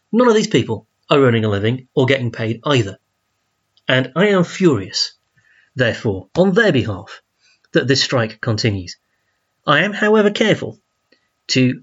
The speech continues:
direct my ire at the right place.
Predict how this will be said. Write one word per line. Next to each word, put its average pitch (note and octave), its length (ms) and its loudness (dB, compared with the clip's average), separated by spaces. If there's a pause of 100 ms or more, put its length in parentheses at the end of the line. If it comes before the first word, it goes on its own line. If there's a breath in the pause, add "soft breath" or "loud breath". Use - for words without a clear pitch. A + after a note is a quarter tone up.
direct C#3 520 0
my F3+ 220 2
ire A2+ 400 0 (100)
at - 100 -4
the C#3+ 100 0
right B2 440 0 (300)
place. - 520 -2